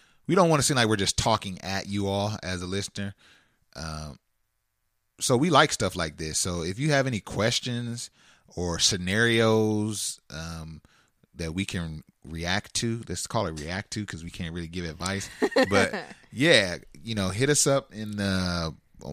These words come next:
Speaker 1: in the, you can hit us in the review section of the
Speaker 2: Uh-huh.
Speaker 1: Apple i-, you know, iTunes, or what am I trying to say? Wherever you can leave comments and things like that.
Speaker 2: Yes.
Speaker 1: Or you could just reach out to us in e-, in the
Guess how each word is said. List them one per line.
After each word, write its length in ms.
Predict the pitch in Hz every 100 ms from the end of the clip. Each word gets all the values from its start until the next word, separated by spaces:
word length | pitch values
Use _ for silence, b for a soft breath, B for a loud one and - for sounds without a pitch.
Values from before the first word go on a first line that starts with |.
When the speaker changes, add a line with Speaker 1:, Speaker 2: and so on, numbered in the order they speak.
| - -
Speaker 1:
in 200 | 82 92
the, 280 | 82 78 78 - _ _ -
you 100 | 107
can 80 | 95
hit 100 | 101
us 100 | 95
in 60 | 95
the 60 |
review 300 | 85 82 117
section 400 | 135 139 131 131
of 180 | 113 95
the 180 | 82 78 - b b
Speaker 2:
Uh-huh. 380 | 220 220 202 170 208
Speaker 1:
Apple 280 | 90 104 82
i-, 280 | - 117 120 -
you 160 | 82
know, 80 | 78
iTunes, 800 | - 110 117 127 123 120 120 120 -
or 260 | 78 73 78 _ _ - - _ _ _ _ _ _ -
what 120 | 131
am 60 |
I 40 | 104
trying 160 | - 80
to 40 |
say? 180 | 76 67
Wherever 360 | - 147 180 175
you 140 | 160
can 160 | 156 127
leave 160 | 127 120
comments 520 | - 131 113 92 -
and 220 | 85 78 - -
things 280 | 107 98
like 200 | 90 82
that. 260 | 101 117 110
Speaker 2:
Yes. 340 | 196 143 - -
Speaker 1:
Or 420 | 143 156 151 147 B B B
you 120 | 117
could 200 | 120 113
just 200 | 107 107
reach 220 | 92 117
out 160 | 117 107
to 140 | 113
us 160 | 107 -
in 640 | - 98 92 92 90 90 82
e-, 180 | 135 147
in 160 | - 95
the 300 | 87 80 76